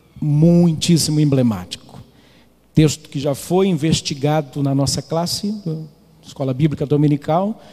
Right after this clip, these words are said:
do Evangelho de João. Foi esmiuçado,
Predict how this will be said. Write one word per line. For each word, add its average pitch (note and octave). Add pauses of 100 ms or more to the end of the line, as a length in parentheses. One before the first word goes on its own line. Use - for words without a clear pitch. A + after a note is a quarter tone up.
(260)
do -
Evangelho C3+
de C3
João. C#3 (960)
Foi E3
esmiuçado, E3